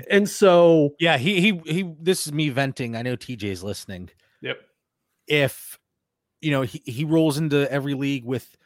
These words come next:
Speaker 2: I don't even know if it's ten players at times, and they all just <laughs> miraculously stay healthy, unscathed. Only T J puts that, that magic touch there. Not that I <laughs> want his players to get injured.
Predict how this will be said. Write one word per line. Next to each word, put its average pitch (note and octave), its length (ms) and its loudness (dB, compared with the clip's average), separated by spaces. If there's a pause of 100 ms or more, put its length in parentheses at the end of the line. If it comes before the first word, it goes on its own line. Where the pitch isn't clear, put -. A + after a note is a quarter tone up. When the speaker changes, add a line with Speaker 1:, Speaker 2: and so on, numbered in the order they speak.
(460)
Speaker 2:
I E3 60 -2
don't G3 100 2
even D#3+ 140 0
know C#3 100 4
if A#2+ 80 -4
it's - 140 -10
ten F3 240 -4
players B2 380 -2
at - 80 -18
times, G#2 460 -10 (360)
and F4+ 120 -2
they G#4 80 0
all G#4+ 100 2
just G4+ 220 2 (100)
<laughs> - 80 -20
miraculously F#4 760 4
stay F4+ 240 -2
healthy, D#4 440 0
unscathed. B3 840 -2 (220)
Only D#4 320 6
T C#4+ 240 -4
J A#3 220 0
puts - 300 2
that, G3 260 2
that F#3 140 0
magic G#3 460 2
touch - 360 0
there. C#3+ 280 -2 (300)
Not E4 180 4
that C#4 80 2
I G3 100 4
<laughs> - 0 -
want D3 220 -2
his G#3+ 200 2
players G3+ 440 2
to F#3 100 0
get E3+ 200 0
injured. G#3 500 -4